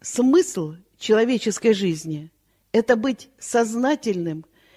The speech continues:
творчески активным везде,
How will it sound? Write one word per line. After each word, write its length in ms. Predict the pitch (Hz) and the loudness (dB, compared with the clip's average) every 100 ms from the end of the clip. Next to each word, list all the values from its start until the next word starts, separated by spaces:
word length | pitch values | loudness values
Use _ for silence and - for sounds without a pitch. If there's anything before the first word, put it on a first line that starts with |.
| _ - | _ -6
творчески 680 | 220 302 - 269 - 247 - | 0 0 0 -6 -4 -6 -2
активным 760 | 226 220 - 294 294 294 277 220 | -2 -2 -2 0 2 2 0 0
везде, 720 | 247 269 208 175 190 156 147 | 0 0 -2 -4 -2 -2 -6